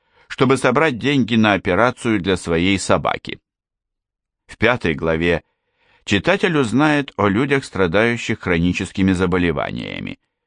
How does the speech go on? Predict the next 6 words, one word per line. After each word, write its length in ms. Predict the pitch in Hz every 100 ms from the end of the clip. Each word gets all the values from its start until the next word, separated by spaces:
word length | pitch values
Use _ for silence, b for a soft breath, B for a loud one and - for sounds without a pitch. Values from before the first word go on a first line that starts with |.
| _ _ _ _
Один 360 | - 220 180 220
из 120 | 190
рассказов 560 | 170 160 - 165 151 -
посвящен 640 | 123 95 90 - 139 135
Джилл 480 | 98 85 85 120 139
Дэвис – 640 | 92 85 82 85 113 -